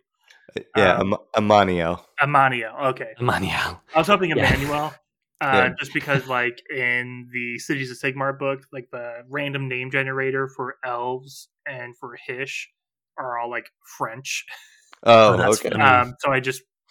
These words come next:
Speaker 2: I would love if it, like, "Oh yeah, here's your Lumineth name generator," and it's just the French name book.
Speaker 1: It's French names, yeah. <laughs>
Speaker 3: P-, Pierre de something or other, yeah, for sure.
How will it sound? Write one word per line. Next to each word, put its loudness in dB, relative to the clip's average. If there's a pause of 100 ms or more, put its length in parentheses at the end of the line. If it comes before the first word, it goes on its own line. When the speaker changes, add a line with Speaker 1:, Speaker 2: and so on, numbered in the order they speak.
Speaker 2:
I -4
would -6
love -2
if -8
it, -6 (360)
like, -6
"Oh -4
yeah, -2
here's -6
your -2 (360)
Lumineth 0
name -2
generator," 0
and -8
it's -6
just -6 (720)
the -2
French -4
name -10
book. -6
Speaker 1:
It's -2
French 6
names, 2
yeah. 8 (140)
<laughs> -16
Speaker 3:
P-, -4 (140)
Pierre 8
de 4
something 2
or 2
other, 0
yeah, -2
for -4
sure. -6